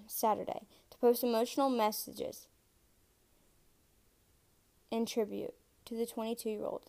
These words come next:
including calls from her fiancé Brian to surrender to the police. Petito's mother, Nicole, wrote on Twitter, "Mama Bear's getting angry. Turn yourself in." October fifth, Cassie Landry pleads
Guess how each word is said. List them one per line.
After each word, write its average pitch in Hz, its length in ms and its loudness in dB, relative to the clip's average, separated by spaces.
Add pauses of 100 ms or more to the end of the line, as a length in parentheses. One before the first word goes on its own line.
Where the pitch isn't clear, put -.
including 220 380 0
calls 214 400 4
from 226 140 -6
her 214 60 -4
fiancé 202 440 -4
Brian 196 460 -6 (680)
to 226 160 -2
surrender 190 400 -2
to 185 140 -8
the 190 100 -10
police. - 540 -14 (1800)
Petito's 269 480 6
mother, 240 240 4
Nicole, 220 380 4
wrote 196 140 4
on 196 120 0
Twitter, 208 480 -4 (320)
"Mama 214 320 0
Bear's 214 320 4
getting 208 280 0
angry. 208 520 -2
Turn 226 320 -2
yourself 214 400 2 (160)
in." 196 360 -2 (1300)
October 262 460 6
fifth, 233 540 2 (120)
Cassie 214 380 0
Landry 202 380 -4
pleads 208 580 -8